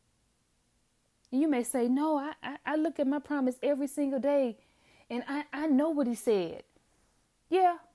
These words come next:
okay. What happens after that, though? You get a word. I want you to understand that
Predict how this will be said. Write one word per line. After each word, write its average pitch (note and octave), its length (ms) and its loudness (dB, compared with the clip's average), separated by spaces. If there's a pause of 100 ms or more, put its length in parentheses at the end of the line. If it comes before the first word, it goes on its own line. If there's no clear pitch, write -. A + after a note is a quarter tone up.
okay. D#4+ 400 2 (720)
What B3+ 220 4
happens C4 320 2
after A#3+ 260 0
that, E3+ 140 -10
though? - 220 -14 (420)
You A#3+ 140 0
get C4+ 220 4
a B3+ 40 4
word. G#3 520 -2 (340)
I A3 60 -2
want C#4 260 0
you C4+ 60 -4
to - 80 -8
understand A3 640 -6
that F3 280 -8